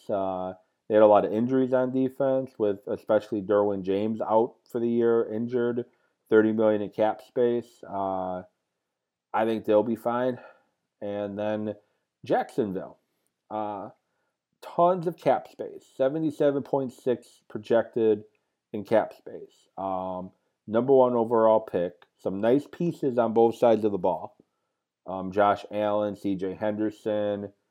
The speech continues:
um, Charleston, Rob-, Rob-,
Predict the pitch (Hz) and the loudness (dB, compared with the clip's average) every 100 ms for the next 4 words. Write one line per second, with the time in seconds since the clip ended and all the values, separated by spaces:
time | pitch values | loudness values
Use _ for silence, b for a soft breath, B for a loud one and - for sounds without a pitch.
0 | _ _ - 80 87 87 _ - 107 107 | _ _ -16 -14 -12 -16 _ 2 4 4
1 | - 110 107 104 92 95 104 107 - 92 | 2 -2 -2 -4 0 4 4 2 -8 -4
2 | 101 101 104 | -2 0 -2